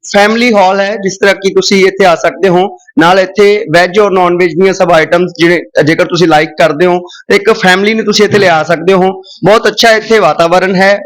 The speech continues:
ਔਰ ਨਾਲ ਨਾਲ ਜਿਹੜਾ ਹੈਗਾ, ਇੱਥੇ ਤੁਹਾਨੂੰ ਹਰ ਇੱਕ ਤਰ੍ਹਾਂ ਦੀ, ਜੇਕਰ ਤੁਸੀਂ, ਅਹ, ਚਾਹੁੰਦੇ ਹੋ, ਜੇ ਤੁਸੀਂ ਕਿੱਟੀ ਸਰਵਿਸ ਚਾਹੁੰਦੇ ਹੋ, ਜੇ ਤੁਸੀਂ ਕੋਈ ਵਿਆਹ, ਮੈਰਿਜ, ਪਾਰਟੀਜ਼, ਕੋਈ ਆਫਿਸ ਮੀਟਿੰਗ ਤੁਸੀਂ ਚਾਹੁੰਦੇ ਹੋ, ਤਾਂ ਇੱਥੇ ਇਹਨਾਂ ਕੋਲ ਹਾਲ ਵੀ ਅਵੇਲੇਬਲ ਹੈ। ਸੋ ਫਿਲਹਾਲ ਮੈਨੂੰ ਇਜਾਜ਼ਤ, ਮਿਲਦੇ ਹਾਂ ਨਵੀਂ ਅਪਡੇਟ ਦੇ ਨਾਲ।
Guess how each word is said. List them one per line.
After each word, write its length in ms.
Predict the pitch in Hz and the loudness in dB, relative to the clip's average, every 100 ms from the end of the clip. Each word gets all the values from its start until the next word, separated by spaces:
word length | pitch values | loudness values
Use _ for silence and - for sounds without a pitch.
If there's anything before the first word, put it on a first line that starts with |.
| 190 | 0
ਔਰ 120 | 185 | 2
ਨਾਲ 280 | 185 185 214 | 2 2 0
ਨਾਲ 100 | 196 | 0
ਜਿਹੜਾ 200 | 196 196 | 0 0
ਹੈਗਾ, 280 | 156 175 202 _ - - | 0 0 -2 _ -12 -4
ਇੱਥੇ 160 | 185 214 | -2 2
ਤੁਹਾਨੂੰ 480 | 214 196 208 180 | 2 2 0 0
ਹਰ 60 | 185 | 0
ਇੱਕ 120 | 214 | 0
ਤਰ੍ਹਾਂ 260 | - 214 196 | -2 0 0
ਦੀ, 240 | 196 202 - - | -2 -6 -10 -2
ਜੇਕਰ 220 | 175 208 | -2 0
ਤੁਸੀਂ, 540 | 214 202 - 214 214 - | -2 -2 0 0 2 2
ਅਹ, 140 | 185 | 0
ਚਾਹੁੰਦੇ 340 | 185 190 202 220 | 2 0 2 0
ਹੋ, 120 | 208 | 0
ਜੇ 100 | 185 | -2
ਤੁਸੀਂ 260 | 185 202 | -2 -4
ਕਿੱਟੀ 260 | 208 196 208 | -2 -2 -2
ਸਰਵਿਸ 320 | 208 175 180 180 | 0 0 0 0
ਚਾਹੁੰਦੇ 260 | 175 175 185 | 0 2 0
ਹੋ, 180 | 180 180 - - | -2 -4 -12 -2
ਜੇ 80 | 175 | 0
ਤੁਸੀਂ 300 | 190 185 190 | 0 -2 0
ਕੋਈ 80 | 196 | 2
ਵਿਆਹ, 340 | 170 180 196 | 2 0 -2
ਮੈਰਿਜ, 360 | 190 175 180 175 175 | 0 0 0 -2 0
ਪਾਰਟੀਜ਼, 440 | 170 170 185 180 - _ - | 0 2 0 -2 -6 _ 0
ਕੋਈ 100 | 185 | 2
ਆਫਿਸ 280 | 190 185 220 | 2 0 -2
ਮੀਟਿੰਗ 280 | 214 180 196 | 0 0 0
ਤੁਸੀਂ 180 | 185 185 | 0 0
ਚਾਹੁੰਦੇ 300 | 185 175 196 | 0 0 0
ਹੋ, 60 | |
ਤਾਂ 120 | 180 180 | 0 -2
ਇੱਥੇ 160 | 175 | 0
ਇਹਨਾਂ 180 | 190 190 | 0 0
ਕੋਲ 260 | 185 185 208 - - - - | 2 0 -2 -10 -20 -6 0
ਹਾਲ 240 | 202 226 | 2 2
ਵੀ 200 | 220 226 | -2 0
ਅਵੇਲੇਬਲ 460 | 202 185 165 156 151 | 0 0 -2 -2 -2
ਹੈ। 260 | 143 127 123 - _ - | -2 -4 -6 -18 _ -4
ਸੋ 100 | 208 | -2
ਫਿਲਹਾਲ 680 | 214 202 160 185 208 226 | 2 2 2 2 2 0
ਮੈਨੂੰ 320 | 208 185 202 226 | -2 -2 0 0
ਇਜਾਜ਼ਤ, 520 | 208 175 180 175 190 190 | 0 2 0 2 0 0
ਮਿਲਦੇ 240 | 185 196 | 0 2
ਹਾਂ 80 | 214 | 0
ਨਵੀਂ 240 | 202 190 180 | -2 -2 -4
ਅਪਡੇਟ 260 | 160 180 156 | -2 -4 0
ਦੇ 60 | |
ਨਾਲ। 200 | 175 175 | 2 2